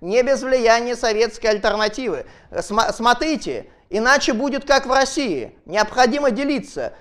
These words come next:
Капитал западный пошёл на компромисс под влиянием наличия этой советской альтернативы. Ещё очень интересные цифры были получены в, э, расчёте, который был проведён в Центре проблемного анализа государственного управленческого проектирования. Мы рассчитали, а, разрыв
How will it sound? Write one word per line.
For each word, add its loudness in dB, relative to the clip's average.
Капитал 6
западный 6
пошёл 4
на 4
компромисс 0
под -2
влиянием 0
наличия -4
этой -8
советской -6
альтернативы. -10
Ещё 2
очень -2
интересные 4
цифры -8
были -4
получены 0
в, -6
э, 4
расчёте, -4
который -6
был -4
проведён -8
в -20
Центре -10
проблемного -4
анализа -8
государственного -10
управленческого -8
проектирования. -8
Мы -2
рассчитали, 0
а, 4
разрыв 4